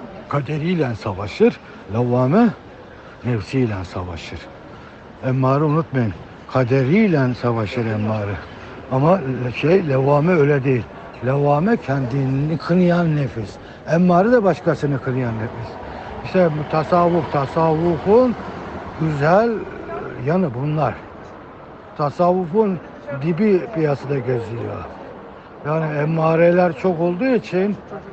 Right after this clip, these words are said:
direkt kamilliğe bürünüyor, kendini dervişe bürüyor, kendini insanlardan uzaklaştırarak zannediyor, zan üstüne gidiyor, dindar olduğunu zannettiriyor. Kim? Şeytan işte emmarenin üstüne o kadar güçlü tasavvufeti var.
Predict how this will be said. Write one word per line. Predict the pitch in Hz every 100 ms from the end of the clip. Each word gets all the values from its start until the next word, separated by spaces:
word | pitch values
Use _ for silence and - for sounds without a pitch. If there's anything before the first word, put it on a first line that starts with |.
| - - - -
direkt | 185 202 254 202 190 -
kamilliğe | 165 175 180 185 185 202 185
bürünüyor, | 175 165 165 196 202
kendini | 170 175 175 190 165
dervişe | 175 175 175 202 196
bürüyor, | 185 190 214 254 262 196 - - - - -
kendini | 180 180 202 214
insanlardan | 208 196 190 190 202 202 185 214
uzaklaştırarak | 202 165 196 185 190 196 - - 196 240 226 247 - - - - - -
zannediyor, | 123 165 196 190 175 180 160 185 165 131
zan | 131 180
üstüne | 175 - 170 185
gidiyor, | 170 165 160 208 156
dindar | 170 160 180 175
olduğunu | 165 156 139 165 170
zannettiriyor. | 147 143 135 127 - 123 123
Kim? | - 202 220 - - - -
Şeytan | 156 147 - 170 151
işte | 123 -
emmarenin | 165 143 143 135 147 151
üstüne | 131 151
o | 139
kadar | 135 131
güçlü | 135 120 - -
tasavvufeti | 117 - 120 120 - 117
var. | 98